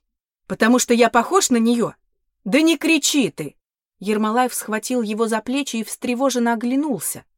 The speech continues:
но двор был пуст. "Да что с тобой? Почему ты меня боишься?" "Я не боюсь!" Марк вырывался, чувствуя, что сейчас расплачется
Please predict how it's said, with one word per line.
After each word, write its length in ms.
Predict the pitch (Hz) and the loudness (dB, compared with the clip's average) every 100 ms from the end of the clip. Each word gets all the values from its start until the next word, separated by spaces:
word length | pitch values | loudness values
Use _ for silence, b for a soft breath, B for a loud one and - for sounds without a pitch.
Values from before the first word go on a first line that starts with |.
| b b - | b b -8
но 180 | 196 254 | -4 -4
двор 280 | 233 285 | -2 -2
был 180 | 233 247 | -2 -4
пуст. 440 | - 170 - - _ _ _ _ _ _ | -6 -14 -14 -18 _ _ _ _ _ _
"Да 160 | 185 254 | 2 2
что 300 | - 370 339 | 4 2 2
с 80 | - | 0
тобой? 560 | 226 202 254 165 - _ _ _ - | 0 2 0 0 -8 _ _ _ -4
Почему 380 | 330 370 381 | -2 2 4
ты 100 | - | 4
меня 280 | 285 277 269 | 4 4 4
боишься?" 580 | 277 320 202 - - - _ _ _ _ _ - | 2 2 -2 -6 -10 -14 _ _ _ _ _ -4
"Я 200 | 190 277 | 2 4
не 120 | 285 | 4
боюсь!" 540 | 285 294 240 156 - _ _ _ _ _ _ _ - | 4 4 0 -4 -10 _ _ _ _ _ _ _ -4
Марк 300 | 214 233 208 | -2 -2 -4
вырывался, 600 | 220 240 269 254 - 190 | -2 0 2 0 -4 -8
чувствуя, 440 | - 277 - 202 | -6 -6 -4 -4
что 220 | - 226 | -4 -8
сейчас 400 | 214 240 269 247 240 | -6 -4 -4 -4 -2
расплачется 800 | 247 - 269 285 - - - | -4 -2 -2 -2 -4 -10 -12